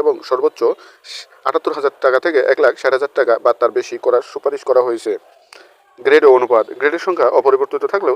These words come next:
সর্বোচ্চ ও সর্বনিম্ন বেতন অনুপাত এক ইস্টু আট রাখার প্রস্তাব এসেছে, যা বেতন বৈষম্য কমাবে। ভাতা, চিকিৎসা, শিক্ষা, বাড়ি ভাড়া ও টিফিন ভাতা সহ অন্যান্য ভাতার পরিমাণ বাড়ানো হয়েছে। বিশেষ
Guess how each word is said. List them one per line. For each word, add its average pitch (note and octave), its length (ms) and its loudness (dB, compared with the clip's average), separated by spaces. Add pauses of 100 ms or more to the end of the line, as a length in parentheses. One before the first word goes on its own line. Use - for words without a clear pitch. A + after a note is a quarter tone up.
সর্বোচ্চ D#3 340 -2
ও - 100 -2
সর্বনিম্ন D3+ 400 -4
বেতন B2 240 0
অনুপাত C#3+ 280 -2
এক A#2+ 100 -8
ইস্টু - 200 -10
আট A#2 140 -4
রাখার C3 240 0
প্রস্তাব C#3+ 400 0 (640)
এসেছে, D#3 400 -2 (120)
যা B2+ 140 2
বেতন D3 220 -2
বৈষম্য C3+ 280 -6 (460)
কমাবে। A#2+ 300 -2 (140)
ভাতা, B2+ 200 -2 (280)
চিকিৎসা, C3+ 300 -2 (100)
শিক্ষা, D3+ 300 -10
বাড়ি B2 180 2
ভাড়া A#2+ 200 2
ও - 100 -2
টিফিন F#3 260 -8
ভাতা C3 220 0
সহ A#2+ 100 -2 (500)
অন্যান্য E3+ 300 0
ভাতার C3 220 0
পরিমাণ A#2 240 -2 (100)
বাড়ানো A#2+ 300 2 (540)
হয়েছে। D3+ 300 -2 (600)
বিশেষ - 260 -4